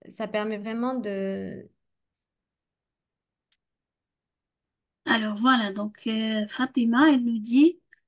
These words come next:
Speaker 2: comment les impliquer dans le quotidien, <clears throat> surtout le grand qui ne veut pas être sollicité ou qui demande une contrepartie financière.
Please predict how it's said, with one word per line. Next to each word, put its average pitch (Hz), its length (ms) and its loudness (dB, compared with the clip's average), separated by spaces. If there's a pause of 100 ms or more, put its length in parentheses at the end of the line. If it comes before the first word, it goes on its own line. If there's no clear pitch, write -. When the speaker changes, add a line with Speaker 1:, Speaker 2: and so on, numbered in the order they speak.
(120)
Speaker 2:
comment 247 300 8
les 240 300 6
impliquer 262 600 -2
dans 220 160 -2
le 240 180 -10
quotidien, 247 720 2 (520)
<clears throat> 269 360 10
surtout - 380 0
le 226 140 2
grand 220 300 2
qui 220 220 -4
ne 202 160 -4
veut 214 280 -8
pas 233 240 -2 (460)
être - 260 -6
sollicité 220 760 0
ou 240 100 0
qui 214 200 -2
demande 220 400 2
une 202 140 -2
contrepartie - 1000 -2 (440)
financière. - 880 2